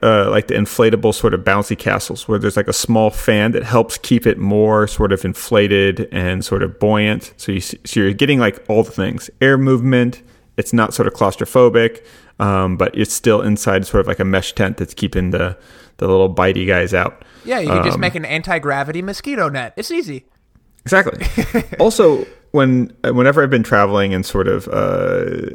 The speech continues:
Speaker 1: uh, less developed parts of the world, um, you never know what can happen. You know, I've had a lot, I've been in taxis that have broken down and, uh, no flat, you know, no spare tire and all sorts of weird situations,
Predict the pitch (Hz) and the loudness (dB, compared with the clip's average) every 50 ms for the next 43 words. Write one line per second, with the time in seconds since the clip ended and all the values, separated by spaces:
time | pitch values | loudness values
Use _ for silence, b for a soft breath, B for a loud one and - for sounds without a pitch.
0 | - - - 52 98 90 101 107 - - 110 90 104 95 87 - - - 107 95 | -4 -2 0 0 2 2 2 0 0 0 -2 2 2 2 2 0 0 0 0 0
1 | - - 92 92 87 104 117 135 143 123 - - - B B B B B B B | 2 0 -4 -4 -2 0 2 2 4 4 4 2 0 B B B B B B B
2 | - 110 104 101 95 98 95 92 90 85 87 - _ _ - _ _ _ _ _ | -4 0 2 2 2 2 0 0 -2 -4 -6 -8 _ _ -20 _ _ _ _ _
3 | - 160 190 196 165 147 135 123 113 95 - - - - 110 101 101 95 95 95 | -2 0 2 2 4 4 4 4 2 0 -6 -12 -6 -2 0 0 0 0 0 -2
4 | 104 104 95 101 101 92 - 107 95 95 92 90 87 87 92 107 - _ _ _ | -2 -2 0 0 0 0 2 0 0 0 -2 -2 -2 -4 -6 -8 -12 _ _ _
5 | _ - 101 92 - 110 90 87 95 98 - - - 98 92 107 101 95 90 87 | _ -10 -8 -4 0 0 0 2 2 0 0 0 -2 -2 0 0 -2 0 0 -2
6 | 92 98 - - _ - 175 202 _ _ _ - - 135 113 107 - - 113 104 | -4 -6 -8 -12 _ -16 -16 -16 _ _ _ -6 -2 0 0 0 0 0 0 0
7 | 101 98 98 101 92 92 85 87 104 98 92 - 95 98 123 135 135 131 127 120 | 0 0 0 0 -2 -2 0 2 2 2 2 0 0 2 4 4 4 4 4 2
8 | 120 117 107 92 95 90 92 B B B B B B B B B B B - 92 | 2 0 0 -2 -2 -6 -6 B B B B B B B B B B B -2 0
9 | 87 90 85 85 87 98 107 107 - - - 90 85 - - - - 123 107 95 | 0 0 0 -2 -2 -2 -2 -4 -2 -2 -4 -4 -4 -6 -10 -6 -2 0 0 0
10 | 90 92 95 95 - - - 98 90 - - 127 113 110 107 107 104 98 95 101 | 0 0 0 0 0 0 0 0 0 0 0 0 2 4 4 4 2 2 0 -2
11 | 107 - 110 98 - 98 87 - - 104 95 92 90 92 90 - - _ _ _ | -2 -2 -2 -2 -2 -4 -8 -6 -6 -4 -2 0 0 -2 -2 -4 -8 _ _ _
12 | _ _ - - - - 123 - - 101 95 85 87 90 - 98 95 95 - - | _ _ -16 -10 -4 -4 -4 -2 -2 0 0 0 0 0 -2 -4 -6 -6 -8 -10